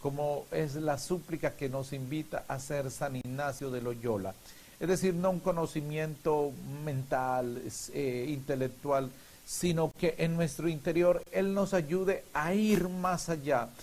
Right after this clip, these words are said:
a tener una comprensión más profunda de su grandeza, de su presencia y sobre todo de sus designios, que a veces nosotros no los entendemos y damos opiniones.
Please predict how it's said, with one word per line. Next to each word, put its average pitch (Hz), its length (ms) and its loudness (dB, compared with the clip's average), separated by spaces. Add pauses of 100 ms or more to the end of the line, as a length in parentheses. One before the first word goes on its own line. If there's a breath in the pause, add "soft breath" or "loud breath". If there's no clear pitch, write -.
(260 loud breath)
a 147 80 4
tener 165 320 4
una 170 240 4
comprensión 147 720 0
más 156 160 2
profunda 147 680 0
de 127 140 2
su 139 160 -4
grandeza, 131 640 2
de 127 140 0
su 135 140 -6
presencia 131 800 -2 (460 loud breath)
y 165 100 4
sobre 160 360 8
todo 196 480 4 (100)
de 151 120 6
sus 143 260 0
designios, 127 680 0
que 156 100 -2
a 147 60 4
veces 147 460 2
nosotros 139 720 -2 (120)
no 143 320 -2
los 131 500 0
entendemos 139 840 -2 (500 loud breath)
y 151 340 2 (180)
damos 143 360 0
opiniones. 107 720 -2